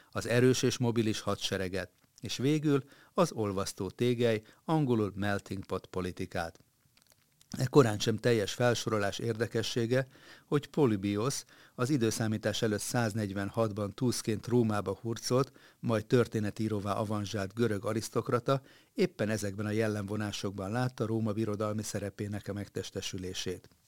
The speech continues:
Az Imperium Americanum kialakulása szintúgy párhuzamba állítható a római birodaloméval.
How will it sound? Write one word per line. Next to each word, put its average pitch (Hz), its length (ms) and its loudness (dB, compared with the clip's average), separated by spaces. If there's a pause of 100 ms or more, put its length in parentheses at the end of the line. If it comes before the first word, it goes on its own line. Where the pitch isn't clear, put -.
(760)
Az 107 140 -8
Imperium 117 640 0
Americanum 113 760 -2
kialakulása 117 880 -2 (240)
szintúgy 127 540 0
párhuzamba 107 640 -2
állítható 127 580 2
a 117 60 4
római 104 340 -2
birodaloméval. 95 880 -8